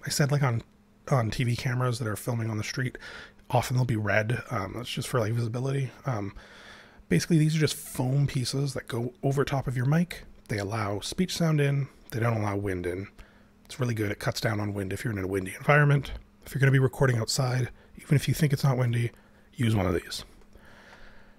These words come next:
Then we have something called pop filters. Um, these are good for sounds, uh, like so or pa, um,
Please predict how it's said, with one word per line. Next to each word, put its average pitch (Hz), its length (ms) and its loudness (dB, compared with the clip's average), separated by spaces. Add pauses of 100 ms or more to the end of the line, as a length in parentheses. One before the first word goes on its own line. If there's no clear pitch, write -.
(1120)
Then 180 160 8
we 208 120 12
have 170 120 8
something 151 220 2
called 123 200 -2
pop - 300 -2
filters. 185 680 0
Um, 117 380 -8
these 160 220 4
are 208 60 6
good 170 180 6
for - 120 2
sounds, 127 760 2 (120)
uh, 101 380 -2
like 104 180 -4
so 123 480 -2
or 101 160 -2
pa, 139 340 0 (380)
um, 98 480 -6